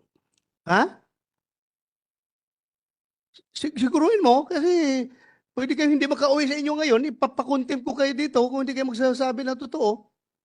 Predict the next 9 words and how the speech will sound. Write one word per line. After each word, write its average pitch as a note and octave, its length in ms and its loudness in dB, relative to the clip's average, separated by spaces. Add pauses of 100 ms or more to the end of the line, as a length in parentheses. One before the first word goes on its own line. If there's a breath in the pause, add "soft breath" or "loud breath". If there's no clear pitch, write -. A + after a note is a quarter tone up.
(720)
Kasi E4 320 2
very D4 240 4
clear D4+ 240 6
na D#4 160 2 (480)
nagsisinungaling D4 720 0
kayo. A3+ 320 2 (720)
Ang A3 80 0
daming C#4+ 320 4
witnesses. C4+ 640 4